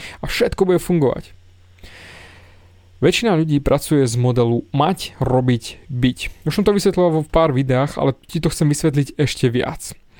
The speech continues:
Je to jednoduché. Ak by som mal niečo, potom by som mohol robiť niečo a potom by som bol niečo. Napríklad, ak by som mal prachy, tak by som si prenajal niekoho napríklad na reklamu na Facebooku,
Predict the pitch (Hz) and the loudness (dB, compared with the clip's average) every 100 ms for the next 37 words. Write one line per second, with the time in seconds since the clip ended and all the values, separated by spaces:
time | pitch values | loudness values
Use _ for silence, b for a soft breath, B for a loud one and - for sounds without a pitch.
0 | B B B B 180 175 151 117 - - | B B B B 2 4 2 0 -8 -8
1 | - - b b b - 123 120 113 - | -12 -14 b b b 0 2 2 -2 -4
2 | - - 131 208 214 131 120 113 - 170 | -6 -2 2 2 4 2 2 0 -2 -2
3 | - _ _ - 147 160 160 - 143 135 | -6 _ _ -4 0 2 0 0 0 2
4 | 139 185 175 165 - 131 123 127 123 120 | 4 4 2 0 -2 0 0 2 0 0
5 | 120 117 - 165 226 b b - - 175 | 0 0 0 -2 -4 b b -8 -4 0
6 | 135 131 147 190 196 196 170 180 196 - | 2 0 0 0 -2 -2 0 2 2 0
7 | - _ - 131 131 120 - - - - | -6 _ -6 0 0 0 -4 -8 -10 -12
8 | _ _ _ _ _ 127 120 - - - | _ _ _ _ _ -2 0 -4 -8 -16
9 | B B B B B 131 165 - 247 254 | B B B B B 2 2 0 0 0
10 | 185 123 117 147 185 285 - 156 151 160 | 0 -2 -2 -2 -2 -2 -2 -2 0 0
11 | 151 - 143 139 131 - 147 151 139 127 | -2 0 0 0 -4 -2 0 2 2 0
12 | 131 135 131 120 131 123 123 - 127 131 | 0 0 0 -2 0 0 0 0 0 0
13 | 123 156 151 127 - 110 | 0 0 2 -2 -4 -8